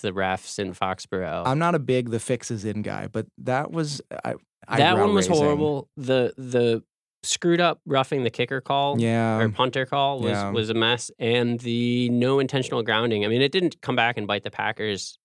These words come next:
Speaker 1: uh, neither the intentional grounding or the roughing the kicker. But there was a very kind of deferential, I mean,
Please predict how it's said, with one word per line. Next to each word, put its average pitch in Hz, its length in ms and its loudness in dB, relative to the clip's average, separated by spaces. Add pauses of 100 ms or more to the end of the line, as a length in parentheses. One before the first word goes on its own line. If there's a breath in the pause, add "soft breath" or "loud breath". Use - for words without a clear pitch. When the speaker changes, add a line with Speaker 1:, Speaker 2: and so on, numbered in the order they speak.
(140)
Speaker 1:
uh, 95 380 -4
neither 110 340 0
the 104 120 0
intentional 101 380 -4
grounding 95 460 -4
or 95 260 -6
the 90 180 -8
roughing 98 300 -6
the 95 80 -10
kicker. 92 340 -8 (420)
But 113 120 0
there 135 140 4
was 151 280 4
a 110 80 2
very 120 400 2
kind 107 220 -2
of 95 160 -8
deferential, 101 880 -2 (280 soft breath)
I 147 60 -2
mean, 180 220 4